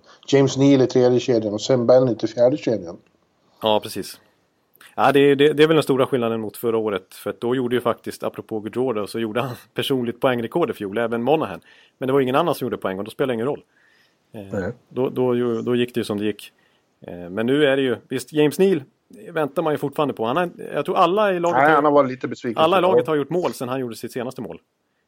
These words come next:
Speaker 2: Eh.
Speaker 1: Ja, man vill ta in honom i fantasy hela tiden, men man ångrar sig när man har gjort det, för det händer ingenting.
Speaker 2: Nej, exakt. Han, han har däremot, eh, noll utdelning. Han skjuter mycket, men han f-,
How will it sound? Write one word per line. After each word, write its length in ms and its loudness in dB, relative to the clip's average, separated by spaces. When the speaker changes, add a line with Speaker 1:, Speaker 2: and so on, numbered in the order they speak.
Speaker 2:
Eh. 420 -18
Speaker 1:
Ja, 500 -2
man 240 2
vill 180 4
ta 140 4
in 160 4
honom 200 2
i 60 -4
fantasy 520 -2
hela 140 2
tiden, 200 -4
men 100 0
man 140 2
ångrar 300 6
sig 280 -4
när 120 -10
man 140 -8
har 80 -8
gjort 240 -8
det, 100 -18
för 120 -12
det 100 -4
händer 260 -2
ingenting. 340 -18
Speaker 2:
Nej, 200 -4
exakt. 460 -16
Han, 240 -6
han 180 0
har 60 0
däremot, 440 -2
eh, 260 -10
noll 260 0
utdelning. 360 -4
Han 120 -4
skjuter 300 -4
mycket, 280 -8
men 100 -8
han 140 -8
f-, 160 -20